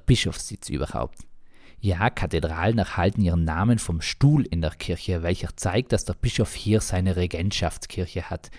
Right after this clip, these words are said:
die Kathedra. Wir in Südtirol haben davon sogar zwei,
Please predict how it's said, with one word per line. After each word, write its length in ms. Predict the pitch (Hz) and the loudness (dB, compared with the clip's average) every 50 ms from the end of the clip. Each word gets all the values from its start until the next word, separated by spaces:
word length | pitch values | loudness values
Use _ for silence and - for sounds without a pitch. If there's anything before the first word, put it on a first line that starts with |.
| - - - | -20 -4 0
die 140 | 101 101 - - - - - - | 0 0 0 -2 -12 -20 -10 -6
Kathedra. 680 | - - 127 117 - - - - 78 80 78 76 - - _ _ _ - _ _ _ _ _ _ _ _ - - | 0 2 2 0 0 0 -2 -2 -2 -2 -4 -6 -8 -12 _ _ _ -20 _ _ _ _ _ _ _ _ -18 -8
Wir 180 | - 90 95 90 | -4 -2 0 0
in 100 | 87 80 | 0 0
Südtirol 400 | - 101 95 - 117 101 92 85 | 0 -2 2 2 2 2 4 0
haben 220 | 90 85 85 82 | 0 0 0 0
davon 340 | 82 85 90 - - 101 85 | 0 -2 -2 0 0 -2 -2
sogar 360 | - - 85 80 73 - - | 0 -2 -2 -2 -4 -4 -6
zwei, 480 | - - 87 85 87 95 95 82 - | -8 -6 -4 -2 -2 -2 -2 -4 -6